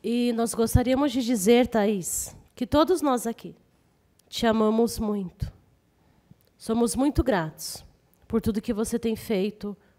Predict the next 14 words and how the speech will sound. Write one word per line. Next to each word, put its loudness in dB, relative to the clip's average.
por 4
nós, 0
pela -4
literatura, -2
pelas 0
crianças, -2
por 6
todos 6
os 2
sonhos, 4
por 4
todas 2
as 2
sementes 0